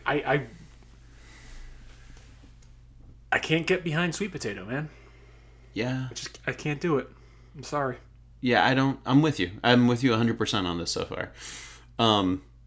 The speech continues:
Speaker 2: all right, well, you have to come visit, and we need to eat a lot of pie. That's, it's gonna be expensive, but it's gonna be worth it.
Speaker 1: Well, I'll start saving now.
Speaker 2: Very good.
Speaker 1: For, for
Speaker 2: Um,
Speaker 1: my, my, my pie tour.
Speaker 2: Oh,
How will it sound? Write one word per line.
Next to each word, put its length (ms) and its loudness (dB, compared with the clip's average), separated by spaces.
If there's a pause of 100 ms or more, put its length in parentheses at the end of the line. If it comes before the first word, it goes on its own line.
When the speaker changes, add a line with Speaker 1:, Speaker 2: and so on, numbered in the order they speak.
(220)
Speaker 2:
all 60 2
right, 80 4
well, 120 6
you 100 0
have 120 -2
to 60 -6
come 180 -2
visit, 260 0
and 100 -2
we 80 0
need 200 -4
to 80 -4
eat 200 -4
a 40 0
lot 160 0
of 60 -12
pie. 300 -4 (2000)
That's, 500 -4 (160)
it's 200 -6
gonna 160 -2
be 100 2
expensive, 600 -4
but 120 -8
it's 120 -12
gonna 160 -8
be 80 -8
worth 220 -12
it. 100 -14 (1500)
Speaker 1:
Well, 160 -10 (280)
I'll 120 -10
start 300 -10
saving 320 -6
now. 220 -14 (520)
Speaker 2:
Very 180 -2
good. 260 -6 (920)
Speaker 1:
For, 40 -8
for 340 4
Speaker 2:
Um, 60 4
Speaker 1:
my, 300 2
my, 160 -2
my 180 -2
pie 380 4
tour. 440 -4 (640)
Speaker 2:
Oh, 440 -4